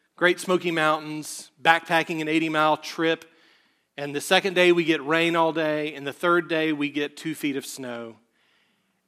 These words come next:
And that was the perfect gift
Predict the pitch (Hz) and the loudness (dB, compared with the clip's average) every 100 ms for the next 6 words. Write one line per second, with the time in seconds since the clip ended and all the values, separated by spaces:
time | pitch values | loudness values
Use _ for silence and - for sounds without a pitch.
0 | - 165 156 151 135 - - 226 247 196 | -6 -2 0 -2 -6 -14 -8 -6 -4 -4
1 | 151 - - 208 208 185 - 143 123 101 | -4 -6 0 0 2 -2 -8 -12 -10 -10
2 | - - - | -12 -20 -20